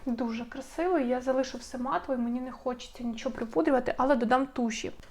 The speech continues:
Якби я її не любила би насправді, але тут мені її не вистачає, бо я чуть профарбувала.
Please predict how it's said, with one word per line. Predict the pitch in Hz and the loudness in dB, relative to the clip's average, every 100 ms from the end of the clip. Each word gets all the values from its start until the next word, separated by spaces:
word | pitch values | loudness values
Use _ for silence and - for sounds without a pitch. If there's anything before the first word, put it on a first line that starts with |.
| - - | -6 2
Якби | 277 277 254 | 6 6 6
я | 262 269 | 8 8
її | 262 247 254 | 6 4 4
не | 254 269 | 6 6
любила | 262 277 403 453 285 | 6 6 8 8 8
би | 214 | 6
насправді, | 233 233 - - 277 254 233 | 4 2 0 0 4 6 8
але | 226 247 | 8 6
тут | 240 381 | 2 2
мені | 294 240 254 | 4 4 2
її | 247 226 240 | 2 0 0
не | 233 | 2
вистачає, | 214 220 254 - 277 330 320 | 2 -2 -8 0 6 6 6
бо | 254 | 4
я | 247 269 - - - - | 4 4 2 -12 -18 -8
чуть | - 262 | -2 0
профарбувала. | - 269 277 247 262 269 | 2 2 2 4 8 8